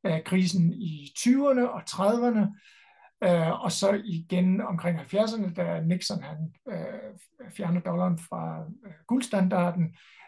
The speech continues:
øh, og så senest, øh, det er den anden cirkel på den venstre, øh, graf, røde cirkel, øh, for eksempel i tyve tyve, i, var det i marts-april, hvor olieprisen, eller var det maj, ovenikøbet, hvor olieprisen rent faktisk går i negativt,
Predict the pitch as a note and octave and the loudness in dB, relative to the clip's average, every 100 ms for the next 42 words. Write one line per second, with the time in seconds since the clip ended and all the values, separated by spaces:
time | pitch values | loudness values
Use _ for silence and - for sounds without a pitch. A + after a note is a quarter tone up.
0 | _ F3+ E3+ - F3 F#3 - - G#3 G#3 | _ 2 2 2 0 0 0 4 6 8
1 | G3 - - A#3+ D#3+ D#3 D3+ D3 G3+ E3+ | 6 2 -6 -4 -4 -4 -6 -6 -2 0
2 | E3 G3 F3 F3 - E3+ E3 E3+ F3 D#3+ | 0 4 6 6 4 2 2 -2 -2 0
3 | E3+ - F3+ - - - F3 D#3+ - F3+ | 0 0 -4 -6 -14 -8 -6 -6 -4 0
4 | E3+ D3+ - - - - - - - - | 0 0 -6 -20 -20 -20 -20 -20 -20 -20
5 | _ F#3 F3+ F3 F#3+ F3+ F3 E3+ - - | _ 6 6 6 6 6 6 4 2 4
6 | F3 E3 E3+ F#3+ G3+ G3+ E3 - F#3+ E3+ | 4 4 2 4 4 4 0 -2 0 2
7 | E3+ E3 - F3 E3 A#3+ C4+ C4+ D#4+ F4 | 2 0 0 0 2 2 4 0 -2 -4
8 | F3+ E3+ E3 E3+ E3 E3 E3 G3 - A#3+ | 0 0 0 0 -2 0 0 0 -2 -6
9 | - A#3+ G3+ - E3+ F3 E3+ E3 A3 G#3+ | 0 2 2 0 -2 0 0 0 -2 -2
10 | - F3 F3 E3+ _ - E3+ D3+ C#3+ C3+ | -2 -6 -6 -8 _ -8 -8 -8 -12 -8
11 | A3 C#4+ E3+ F3+ F3+ G3+ G3 G3+ G#3 G3 | -8 -6 -6 -4 -6 -4 0 2 2 0
12 | - F#3 F#3+ F3 F3 F3 E3 - - - | 0 -2 2 4 4 0 -6 -8 -8 -4
13 | G#3 G3+ A#3 F3 F#3+ G3+ A3 C#4 A#3+ - | -4 -2 2 4 6 6 6 4 0 0
14 | G3 G#3 | -2 -4